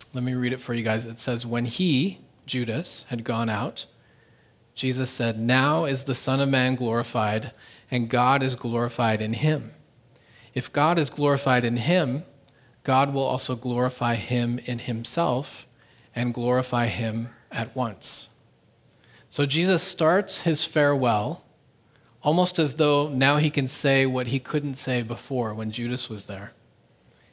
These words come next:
In the last chapter, chapter twelve, Jesus has also talked about being glorified.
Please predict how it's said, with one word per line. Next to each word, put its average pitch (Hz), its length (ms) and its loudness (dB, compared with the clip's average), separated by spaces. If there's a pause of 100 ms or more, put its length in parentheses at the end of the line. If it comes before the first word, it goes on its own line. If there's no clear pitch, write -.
(320)
In 135 120 0
the 139 80 4
last 147 300 4
chapter, 139 460 2
chapter 131 360 0
twelve, 127 680 0 (600)
Jesus 151 400 0
has 135 160 0
also 156 320 0
talked 127 400 -2
about 110 440 -2 (420)
being 117 260 0
glorified. 107 640 -6